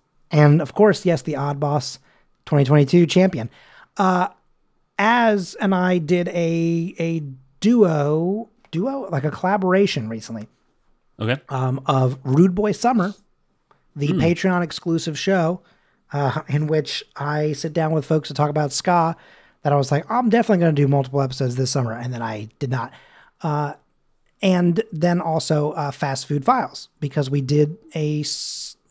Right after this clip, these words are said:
Speaker 1: video about a song about fast food.
Speaker 2: Which one? What is it?
Speaker 1: Do you know what it co-, possibly could be? Do you have any guesses?
Speaker 2: I mean, I have, um, I, I was thinking, uh,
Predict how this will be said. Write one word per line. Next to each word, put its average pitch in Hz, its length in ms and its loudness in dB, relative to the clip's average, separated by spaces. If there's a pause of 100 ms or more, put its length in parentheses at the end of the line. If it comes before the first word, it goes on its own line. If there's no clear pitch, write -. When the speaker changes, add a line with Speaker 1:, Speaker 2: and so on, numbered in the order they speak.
(120)
Speaker 1:
video 180 460 2
about 143 440 -8
a 165 120 -8
song 190 560 -2 (540)
about 135 240 -2
fast 151 260 -2
food. 170 300 -4 (880)
Speaker 2:
Which 117 280 -4
one? 113 280 -4
What 110 140 -2
is 165 120 -4
it? 120 160 -6 (1080)
Speaker 1:
Do 170 120 6
you 214 100 10
know 214 560 4
what 247 360 -2
it 277 140 -4 (120)
co-, 226 160 2
possibly 220 380 -2
could 240 100 -4
be? 269 160 -4
Do 160 160 -4
you 160 80 4
have 160 100 4
any 151 120 2
guesses? 143 340 -4
Speaker 2:
I - 20 2
mean, 165 180 2
I 151 180 0
have, 170 340 0
um, 131 420 -4 (220)
I, 135 380 -14
I 139 80 2
was 165 160 0
thinking, 117 420 -4
uh, 104 340 -2